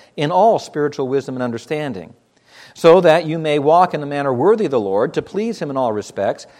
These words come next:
bearing fruit in every good work and increasing in the knowledge of God,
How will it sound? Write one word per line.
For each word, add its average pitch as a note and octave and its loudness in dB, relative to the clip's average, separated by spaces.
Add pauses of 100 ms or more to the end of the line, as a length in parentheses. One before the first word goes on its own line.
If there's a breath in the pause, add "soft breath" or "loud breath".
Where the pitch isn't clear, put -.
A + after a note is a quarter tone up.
(140 loud breath)
bearing D3+ 0
fruit F3 -2
in D#3 -4
every F#3 -2
good F#3 -4
work A2+ -2
and B2+ -10
increasing C3 -8
in B2+ -8
the B2 -8
knowledge B2+ -6
of A#2 -12
God, B2 -4